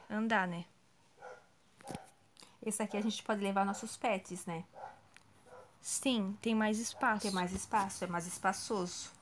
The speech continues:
Speaker 1: É, tem quatro lugares.
Speaker 2: É.
Speaker 1: Que dá pra levar a gente, o pet da gente, de outra pessoa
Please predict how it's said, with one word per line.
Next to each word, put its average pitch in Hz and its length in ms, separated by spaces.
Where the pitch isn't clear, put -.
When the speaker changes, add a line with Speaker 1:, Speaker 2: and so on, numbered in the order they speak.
Speaker 1:
É, 196 240
tem 202 180
quatro 226 380
lugares. 190 640
Speaker 2:
É. 165 240
Speaker 1:
Que - 140
dá 220 100
pra 233 140
levar 214 300
a 220 80
gente, 247 440
o 226 40
pet 196 280
da 247 140
gente, 254 500
de 254 140
outra 262 180
pessoa 269 680